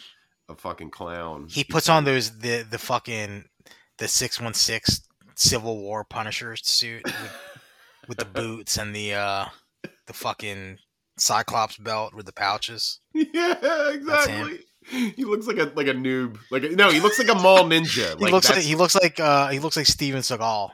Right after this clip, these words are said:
Speaker 3: That's what
Speaker 2: He's
Speaker 3: he
Speaker 2: a,
Speaker 3: looks like.
Speaker 2: he's a mall ninja. That's what he should be.
Speaker 3: They're
Speaker 2: In,
Speaker 3: br-, yeah, and it's Jon
Speaker 2: you know.
Speaker 3: Bernthal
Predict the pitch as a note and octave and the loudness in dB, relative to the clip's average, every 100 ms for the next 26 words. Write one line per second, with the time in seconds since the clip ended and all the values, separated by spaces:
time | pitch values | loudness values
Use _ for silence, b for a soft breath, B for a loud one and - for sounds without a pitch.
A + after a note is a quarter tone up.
0 | - - A2+ D3+ - D#3+ - - F3 F3 | -12 -8 -4 0 0 0 -2 -6 0 0
1 | D#3+ E3+ E3+ E3 D#3+ D3 G#2 G2 - G#2+ | 4 8 8 6 2 0 -4 -8 -6 -6
2 | B2 C#3 C#3 C3+ - A#2+ F2 - - - | -4 -6 -6 -6 -4 -4 -6 -10 -16 -20
3 | _ _ _ b b - D3 C#3+ D#3 D3+ | _ _ _ b b -2 0 0 0 0
4 | D3 C#3 - C#3+ C#3 C3 C3 C#3+ D3+ | 0 0 0 2 2 0 -4 -2 -4